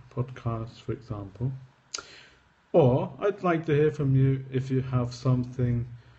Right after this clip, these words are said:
to promote that's interesting for teachers of English or E S L, E F L, or any acronym like that. Uh, this week we've got an interesting app. I'm going to talk about that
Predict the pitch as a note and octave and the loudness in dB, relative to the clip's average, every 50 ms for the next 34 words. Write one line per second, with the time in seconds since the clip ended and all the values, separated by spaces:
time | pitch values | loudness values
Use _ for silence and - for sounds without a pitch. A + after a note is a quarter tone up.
0 | _ _ _ _ _ _ _ - - - - B2+ - - B2+ B2+ C3+ C3+ F3 G#3+ | _ _ _ _ _ _ _ -20 -14 -12 -12 -10 -2 0 2 4 4 2 2 0
1 | G#3 E3 C3 C3+ C3 B2+ B2+ - C3+ C3+ C3 - B2+ - - - B2+ A#2+ B2 - | -2 -2 -2 -2 -4 -4 0 2 2 2 2 2 -2 -6 -4 -2 -2 0 0 -2
2 | - - - A#2 A2+ A2+ A2 A2 A2 - - C3 B2 A#2+ - - G#2 - G#2+ G2+ | -6 -6 -4 -4 -4 -4 -6 -8 -10 -4 0 0 0 0 -2 -6 -8 -8 -8 -8
3 | - G#2 G#2 G2+ F#2+ A2+ D3 F#3+ - - - - C3 G#2+ G2+ G2 G#2 - A#2+ A#2 | -8 -8 -8 -6 -4 -2 -2 -4 -4 -8 -12 -10 -8 -8 -8 -8 -8 -8 -6 -4
4 | A2+ G#2+ G#2+ - - - - A2 G#2 G2+ - - A#2+ A#2+ A#2 A2 G#2+ - - G#2 | -4 -4 -6 -8 -12 -10 -10 -8 -8 -10 -8 -6 -4 -2 -2 -4 -6 -8 -8 -8
5 | G#2 G2+ G2+ G2+ - - - - - - - _ _ _ - B2 - - A2+ A2 | -8 -8 -10 -12 -16 -20 -20 -20 -20 -20 -20 _ _ _ -14 -10 -8 -6 -6 -6
6 | G#2 G#2+ - - - - - - - G2+ G2 F#2+ F#2 F#2 G2+ A2+ A#2 - F#2+ F#2+ | -6 -8 -10 -10 -12 -14 -12 -12 -12 -10 -8 -8 -10 -10 -10 -12 -12 -12 -12 -12
7 | - - A#2+ C3 - - - - - - _ _ _ _ _ _ _ _ _ _ | -8 -6 -4 -4 -4 -6 -12 -18 -20 -20 _ _ _ _ _ _ _ _ _ _
8 | _ _ _ _ _ - - - G2+ G2+ G#2 G#2+ A2 D3 C3+ - - B2+ B2 B2 | _ _ _ _ _ -12 -10 -10 -8 -8 -8 -2 -2 -2 -2 2 2 2 2 2
9 | B2 - A#2 A2 - - A#2 A2 - A2+ A#2 A#2+ A2+ - A#2+ A2+ - A2 G#2+ A2 | 0 -2 -6 -6 -4 -6 -6 -4 -4 -2 -2 -2 -2 -4 -8 -8 -8 -8 -8 -8
10 | - - G#2 - - - - - - _ _ - - - - _ _ _ _ - | -8 -10 -10 -10 -10 -12 -16 -20 -20 _ _ -20 -20 -20 -20 _ _ _ _ -10
11 | - A2+ G#2+ G#2 A2 - - - A#2+ G#2+ - - - G2+ G2+ G#2 G2+ G2+ - | -8 -6 -6 -8 -10 -10 -6 -6 -6 -6 -6 -10 -10 -10 -10 -10 -10 -10 -12